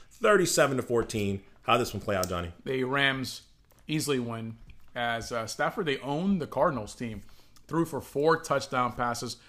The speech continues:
Speaker 2: Murray looked desperate.
Speaker 1: Mm.
Speaker 2: Listen, he knows he needs to win to keep his job.
Speaker 1: Mm.
Speaker 2: Cardinals, Patriots, sprinting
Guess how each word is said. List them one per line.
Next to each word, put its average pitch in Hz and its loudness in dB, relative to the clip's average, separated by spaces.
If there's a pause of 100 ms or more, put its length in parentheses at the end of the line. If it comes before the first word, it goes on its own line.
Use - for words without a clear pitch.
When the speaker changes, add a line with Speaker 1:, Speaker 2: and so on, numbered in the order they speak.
(200)
Speaker 2:
Murray 180 0 (280)
looked 117 -6
desperate. - -10 (320)
Speaker 1:
Mm. 98 -8
Speaker 2:
Listen, - -4 (640)
he 254 4
knows 143 6 (100)
he 190 4
needs 156 0
to - 2
win 113 -4 (380)
to 127 -6
keep 135 -4
his 120 -2
job. 117 -2
Speaker 1:
Mm. 87 -12 (600)
Speaker 2:
Cardinals, 175 4 (800)
Patriots, 143 2
sprinting 214 6